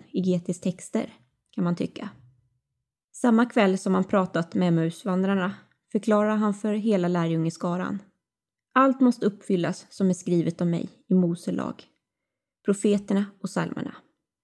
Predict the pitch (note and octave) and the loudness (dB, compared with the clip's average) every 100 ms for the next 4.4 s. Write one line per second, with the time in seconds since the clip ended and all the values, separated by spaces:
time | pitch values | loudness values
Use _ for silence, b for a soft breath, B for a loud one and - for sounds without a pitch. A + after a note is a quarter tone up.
0 | _ _ _ G3 G3+ G3+ A3 G#3+ F#3 F#3+ | _ _ _ 0 0 0 2 4 4 2
1 | G3 G#3+ G3+ A3+ G3+ G3+ G#3 - - G3+ | 0 -2 -2 0 2 2 2 -6 -6 -2
2 | G3 G3+ E3+ F#3+ - - _ _ - F#3+ | 0 0 0 -2 -4 -12 _ _ -8 -6
3 | G3+ A#3 G#3 G3 G3+ F3+ F3 F#3+ A3 - | -4 0 2 2 2 2 0 -2 -2 -4
4 | G3+ - - G3+ | -8 -8 -4 -4